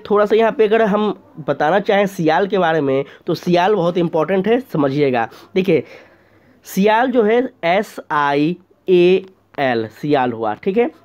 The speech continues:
जिसमें एस का अगर हम बात कर ले तो एस क्या होता है, सिलिका होता है।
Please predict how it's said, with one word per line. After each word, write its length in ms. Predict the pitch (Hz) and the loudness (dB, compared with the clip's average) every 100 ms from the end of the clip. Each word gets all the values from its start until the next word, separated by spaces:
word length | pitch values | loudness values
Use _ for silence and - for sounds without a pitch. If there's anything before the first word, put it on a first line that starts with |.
| 165 | -10
जिसमें 440 | 175 202 185 196 - - - | -2 2 2 2 -4 -12 0
एस 200 | 214 226 | 0 0
का 120 | 214 | 0
अगर 140 | 202 202 | 0 0
हम 120 | 190 | 0
बात 240 | 165 170 | 0 -2
कर 160 | - 147 | -2 0
ले 160 | 147 | 0
तो 220 | 151 160 - | 0 -4 -4
एस 320 | 185 226 - - 190 202 - - | -4 -4 -6 -2 -2 -2 -12 -2
क्या 120 | 165 | 0
होता 240 | 175 185 | 0 -2
है, 140 | 190 202 | -4 -4
सिलिका 500 | - 190 196 202 226 | -4 -2 0 0 0
होता 340 | 160 131 135 | 0 -2 -2
है। 280 | 131 131 | -2 -4